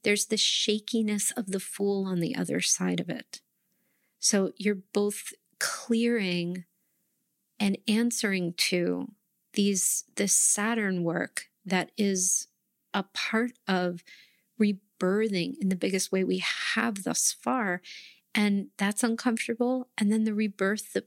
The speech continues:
actual birthing in the rebirth is also uncomfortable because now we're moving into an area of life that we really don't know.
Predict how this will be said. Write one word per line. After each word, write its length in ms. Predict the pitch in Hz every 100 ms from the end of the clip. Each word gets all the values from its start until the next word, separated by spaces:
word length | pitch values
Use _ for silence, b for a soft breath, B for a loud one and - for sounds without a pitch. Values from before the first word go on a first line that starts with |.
| -
actual 320 | 220 - 220
birthing 540 | 190 180 185 202 220 226
in 120 | 226
the 80 | 226
rebirth 460 | 226 208 240 247 -
is 140 | 240 -
also 340 | 240 240 240
uncomfortable 600 | 214 - 185 190 185 175
because 340 | 175 - 202 196
now 220 | 185 208
we're 180 | 240 226
moving 380 | 208 208 202
into 340 | 196 190 - 190
an 180 | 185 -
area 340 | 196 190 175
of 180 | - 185
life 240 | 185 185
that 140 | - 196
we 120 | 214
really 640 | 165 170 175 233 233 185
don't 300 | 170 165 -
know. 260 | - 151